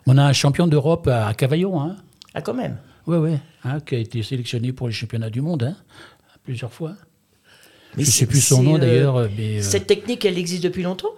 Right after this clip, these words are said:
Speaker 1: Ah, ça a toujours existé.
Speaker 2: Ça a toujours existé ?
Speaker 1: Oui, oui.
Speaker 2: Mais, alors,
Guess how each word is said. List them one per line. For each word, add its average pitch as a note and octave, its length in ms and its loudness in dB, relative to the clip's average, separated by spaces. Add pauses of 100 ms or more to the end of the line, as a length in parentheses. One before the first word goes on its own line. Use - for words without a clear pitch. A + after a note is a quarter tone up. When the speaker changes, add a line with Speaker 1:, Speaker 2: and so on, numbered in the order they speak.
(280)
Speaker 1:
Ah, B2+ 100 0
ça - 140 4
a - 20 6
toujours C#3+ 300 4
existé. A2+ 560 -4
Speaker 2:
Ça F3 100 -6
a E3 40 0
toujours G#3+ 260 -2
existé ? E3 320 0
Speaker 1:
Oui, F3+ 140 0
oui. - 60 -20 (1300)
Speaker 2:
Mais, - 240 -2 (360)
alors, - 240 -6